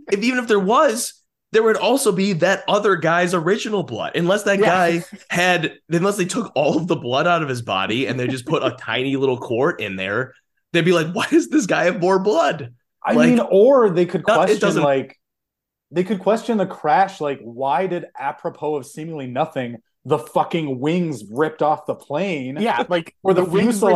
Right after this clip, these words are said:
Speaker 2: off
Speaker 3: went
Speaker 2: way
Speaker 3: down
Speaker 2: back
Speaker 3: by
Speaker 2: there.
Speaker 3: itself.
Speaker 2: They
Speaker 3: Like,
Speaker 2: blew
Speaker 3: what?
Speaker 2: the top off of the plane, like that.
Speaker 3: Yeah.
Speaker 2: Like, there's just, like,
Speaker 1: Yeah.
Speaker 2: debris all the way up, and then there's, like,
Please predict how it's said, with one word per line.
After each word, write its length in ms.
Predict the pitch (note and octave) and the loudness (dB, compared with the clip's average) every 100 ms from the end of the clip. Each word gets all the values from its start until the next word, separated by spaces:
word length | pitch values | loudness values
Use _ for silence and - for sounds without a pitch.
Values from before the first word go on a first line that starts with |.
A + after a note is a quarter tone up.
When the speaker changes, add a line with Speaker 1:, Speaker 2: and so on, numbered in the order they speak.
| E3+ | 4
Speaker 2:
off 160 | F3+ D#3+ | 4 0
Speaker 3:
went 120 | E3 | 0
Speaker 2:
way 80 | E3+ | 0
Speaker 3:
down 140 | G3 | 0
Speaker 2:
back 80 | C4+ | 0
Speaker 3:
by 140 | F3+ D#3 | 0 -2
Speaker 2:
there. 200 | D#3+ D#3 | -4 -4
Speaker 3:
itself. 320 | D#3+ D#3 - | -4 -4 -6
Speaker 2:
They 140 | D#3+ D3 | -8 -10
Speaker 3:
Like, 120 | D3+ | -8
Speaker 2:
blew 200 | D#3 F#3+ | -4 -2
Speaker 3:
what? 160 | F3+ | -2
Speaker 2:
the 60 | - | -4
top 260 | D3 D3+ D#3+ | -6 -6 -2
off 260 | D#3 E3 | -2 -2
of 60 | D#3+ | -8
the 60 | |
plane, 440 | D3+ E3+ D3 D#3 D3+ | -12 -8 -6 -6 -6
like 200 | C#3 - | -8 -4
that. 180 | D#4 F4+ | -2 0
Speaker 3:
Yeah. 140 | C#4 | 0
Speaker 2:
Like, 180 | E3+ - | -2 -2
there's 220 | G#3+ G3+ | -2 -4
just, 160 | B3+ C#4 | -6 -2
like, 80 | |
Speaker 1:
Yeah. 160 | B2+ B2 | -2 -2
Speaker 2:
debris 640 | E3 C3 C3 B2+ C#3+ E3+ F3 | -4 -6 -10 -8 -6 -6 -4
all 280 | C3 C#3 D#3 | -4 -4 -4
the 80 | |
way 200 | D#3 C#3+ | -4 -6
up, 280 | C3+ C3 - | -6 -8 -8
and 200 | C#3+ C3 | -10 -10
then 240 | B2+ C#3 C#3 | -8 -8 -4
there's, 220 | C3+ A#2+ | -4 -4
like, 160 | C3 | -8